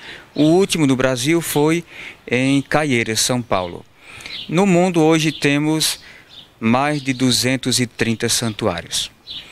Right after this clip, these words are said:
Então tem um confessionário chamado Confessionário Casa do Filho Pródigo, onde o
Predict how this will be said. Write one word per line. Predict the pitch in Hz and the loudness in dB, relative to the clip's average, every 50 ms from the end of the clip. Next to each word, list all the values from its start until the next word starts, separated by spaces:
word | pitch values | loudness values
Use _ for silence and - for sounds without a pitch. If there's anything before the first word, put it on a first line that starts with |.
| - - - - | -20 -20 -12 -10
Então | - - - 139 135 | -4 -2 -2 -2 -2
tem | - - 135 | -2 -2 -2
um | 123 113 | -2 -2
confessionário | - 127 123 117 - - - 127 117 113 113 117 120 120 117 113 | 0 -2 -2 0 0 0 0 0 0 0 0 0 -2 -4 -4 -4
chamado | - - 120 110 110 110 110 107 98 _ _ _ _ _ | -4 -2 -2 -2 -2 -2 -4 -6 -12 _ _ _ _ _
Confessionário | - 139 147 156 143 - - 139 123 113 120 127 127 123 - - | -2 0 0 0 0 -2 -2 0 0 0 0 0 -2 -4 -10 -4
Casa | - 135 131 143 143 131 139 | -2 0 0 0 0 -4 -4
do | 123 127 120 | -4 -6 -6
Filho | - - 131 117 113 104 | -4 -2 -2 -2 -2 -4
Pródigo, | - _ - 120 123 127 135 131 123 117 123 | -4 _ 0 2 2 2 2 0 0 -2 -2
onde | 120 123 123 120 117 | -2 0 -2 -2 -4
o | 110 | -6